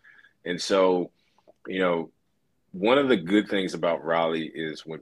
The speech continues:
people graduate from the universities, a lot of them, it's a viable option to stay here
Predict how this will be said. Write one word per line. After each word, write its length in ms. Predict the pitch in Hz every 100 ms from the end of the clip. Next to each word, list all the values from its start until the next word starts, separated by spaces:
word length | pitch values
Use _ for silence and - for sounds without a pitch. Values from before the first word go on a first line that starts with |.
| -
people 680 | - 98 - 101 98 90 - _ -
graduate 720 | - 85 87 87 92 85 85 80
from 180 | 92 82
the 80 |
universities, 1000 | 78 80 71 78 78 - 73 71 69 - _ _ _ _ _ _ _ _ - _ _ _ - 73 _ -
a 120 | 92
lot 240 | 92 98
of 120 | 101 92
them, 280 | 98 92 - _ _ _ _ _
it's 160 | 92 95
a 60 |
viable 460 | 78 92 95 87 90
option 360 | 92 98 - 85
to 60 |
stay 300 | 80 92 87
here 340 | 82 98 73